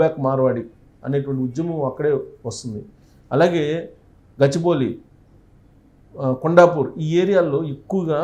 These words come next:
వాళ్ళు ఉన్నారు. దాంతోపాటు మీకు సికింద్రాబాద్ ఈ ప్రాంతాల్లో ఉన్నారు. హైదరాబాద్లో almost కాస్ట్ ఏరియాల్లో, ఖరీదైనటువంటి ప్రాంతాల్లో ఎక్కువ చోట్ల ఈ మార్వాడీస్ ఎక్కువ ఉన్నారు. వాళ్ళు ఏం చేస్తున్నారు?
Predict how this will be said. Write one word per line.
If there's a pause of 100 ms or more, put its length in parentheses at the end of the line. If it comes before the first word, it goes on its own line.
(400)
వాళ్ళు
ఉన్నారు. (640)
దాంతోపాటు (580)
మీకు (180)
సికింద్రాబాద్ (300)
ఈ
ప్రాంతాల్లో
ఉన్నారు. (100)
హైదరాబాద్లో (640)
almost (200)
కాస్ట్ (120)
ఏరియాల్లో, (100)
ఖరీదైనటువంటి
ప్రాంతాల్లో (540)
ఎక్కువ
చోట్ల (680)
ఈ (120)
మార్వాడీస్
ఎక్కువ
ఉన్నారు. (480)
వాళ్ళు
ఏం
చేస్తున్నారు?